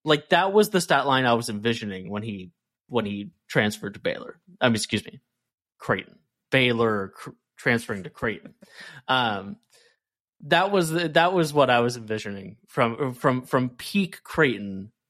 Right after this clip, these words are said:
That's the kind of impact I was expecting, that I was kind of envisioning, envisioning that Shireman would have. Ryan Kalkbrenner, twenty-two and five, nine of twelve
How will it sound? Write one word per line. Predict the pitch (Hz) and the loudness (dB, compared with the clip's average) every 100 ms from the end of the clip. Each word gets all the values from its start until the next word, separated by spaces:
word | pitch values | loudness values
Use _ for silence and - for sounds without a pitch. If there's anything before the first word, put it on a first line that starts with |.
| _ | _
That's | 127 135 131 - | 0 2 2 0
the | 151 | 0
kind | 147 123 | 2 0
of | 110 | 0
impact | 110 110 104 110 | -2 0 0 0
I | 104 | 0
was | 101 | -2
expecting, | 101 - 104 - 101 113 | -6 -4 -4 -4 -6 -2
that | 110 | 0
I | |
was | 110 107 - | -2 -4 -6
kind | - 117 | -2 -2
of | 104 | -2
envisioning, | 107 110 117 110 104 98 95 98 - _ | -2 -2 -2 -2 -2 -4 -10 -14 -16 _
envisioning | 135 120 120 110 104 | -6 -2 -2 -2 -4
that | 98 | -6
Shireman | - 101 92 92 | -4 -4 -4 -8
would | 104 | -12
have. | - 85 78 _ - - | -8 -8 -10 _ -20 0
Ryan | 143 147 | 2 2
Kalkbrenner, | 147 135 135 131 123 123 123 | 2 2 2 0 2 0 -4
twenty-two | - 143 143 135 - 131 123 123 117 | -2 0 0 -4 -4 -2 0 -2 -4
and | 117 110 107 | -6 -8 -10
five, | - 117 110 107 104 104 101 _ _ _ _ | -2 0 2 2 0 -4 -8 _ _ _ _
nine | 120 120 127 127 | 2 4 4 2
of | 117 | 0
twelve | - 117 107 104 101 | 0 4 4 4 -2